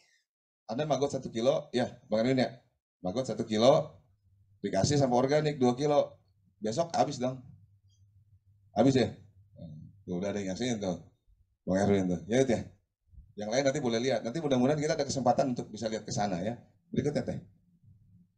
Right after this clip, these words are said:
Ya, B S F ini, eh, eh, mencegah lalat lain untuk datang. Lalat-lalat lain berdi-, nggak tahu lah, dia punya satu aroma khusus yang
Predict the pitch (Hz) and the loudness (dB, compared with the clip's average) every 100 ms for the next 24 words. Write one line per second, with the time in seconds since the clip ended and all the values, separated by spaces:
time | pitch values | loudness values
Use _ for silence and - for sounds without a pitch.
0 | _ _ _ _ - - - _ _ _ | _ _ _ _ -20 -20 -20 _ _ _
1 | _ _ _ _ 165 143 117 - - _ | _ _ _ _ 6 6 6 -6 -20 _
2 | 127 165 180 190 196 226 240 226 - - | 2 6 6 4 2 4 4 4 -4 -20
3 | - - - _ _ - 160 165 170 165 | -20 -20 -20 _ _ 2 4 6 4 2
4 | - 160 170 185 196 180 196 170 170 165 | 0 2 2 2 2 4 6 4 4 2
5 | 180 185 175 143 139 90 - - - - | 2 2 2 2 2 -2 -8 -16 -20 -20
6 | - - - 117 135 135 139 147 175 160 | -20 -20 0 2 4 6 4 2 -4 -6
7 | 127 123 - - 120 _ - 123 139 - | -8 -10 -12 -14 -14 _ -14 -6 -4 2
8 | 170 170 135 160 175 151 147 147 139 - | 2 4 2 2 0 0 2 2 0 -2
9 | 143 151 143 143 - _ _ _ 135 156 | -2 0 0 -2 -8 _ _ _ -2 0
10 | 165 160 151 156 196 208 160 165 | 0 0 2 4 2 2 -2 -2